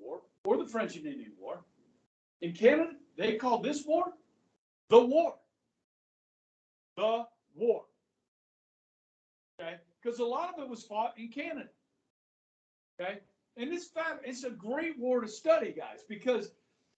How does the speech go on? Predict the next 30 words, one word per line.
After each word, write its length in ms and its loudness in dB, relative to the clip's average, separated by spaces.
you 200 4
have 200 2
the 160 -2
British 380 0
Army, 380 -4
and 100 -4
they're 120 2
gonna 160 -2
send 300 0
about 280 -2
twenty 480 -2
thousand 520 -8
troops 360 -8
over 280 -10
here, 240 -20
okay, 260 2
and 100 4
their 120 2
Navy, 500 -2
which 220 -10
is 100 -16
the 80 -4
best 360 4
in 100 -2
the 80 -4
world, 320 -8
against 400 0
the 80 -6
French, 680 -2
okay? 420 -2